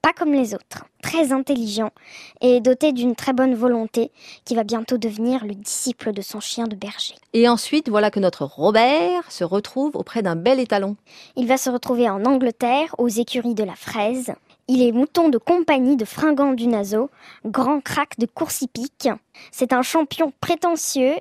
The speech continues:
Speaker 1: et insomniaque qui lui donne du fil à retordre.
Speaker 2: Ce Robert, avec lui, tu as bien ri, j'ai l'impression, Mira.
Speaker 1: Ah oui, beaucoup, surtout parce que je connais bien le monde équestre.
Speaker 2: On ne fait pas que rire, hein, c'est aussi une jolie histoire qui parle d'amitié, d'amour, de courage. Parce que c'est pas facile de s'affirmer, de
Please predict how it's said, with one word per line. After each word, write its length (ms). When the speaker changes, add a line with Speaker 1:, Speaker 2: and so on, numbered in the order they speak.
Speaker 1:
et 160
insomniaque 800
qui 120
lui 160
donne 300
du 100
fil 300
à 60
retordre. 800
Speaker 2:
Ce 160
Robert, 440
avec 200
lui, 100
tu 80
as 60
bien 220
ri, 140
j'ai 120
l'impression, 560
Mira. 380
Speaker 1:
Ah 160
oui, 220
beaucoup, 360
surtout 320
parce 240
que 120
je 100
connais 240
bien 220
le 60
monde 200
équestre. 460
Speaker 2:
On 60
ne 40
fait 140
pas 100
que 140
rire, 260
hein, 140
c'est 140
aussi 220
une 140
jolie 280
histoire 500
qui 160
parle 240
d'amitié, 600
d'amour, 480
de 100
courage. 500
Parce 100
que 80
c'est 100
pas 120
facile 260
de 80
s'affirmer, 540
de 80